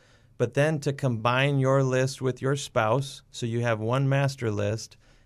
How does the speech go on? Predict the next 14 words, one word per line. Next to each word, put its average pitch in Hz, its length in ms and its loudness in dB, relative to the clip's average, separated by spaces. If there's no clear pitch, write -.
and 120 280 -2
then 127 180 2
separately 127 680 0
go 123 240 4
rank 131 380 2
them 127 220 2
in 120 180 0
order 117 420 2
of 110 160 -2
priority, 104 720 -4
one 113 320 -2
through 113 340 -4
number 107 340 0
whatever. 101 480 -2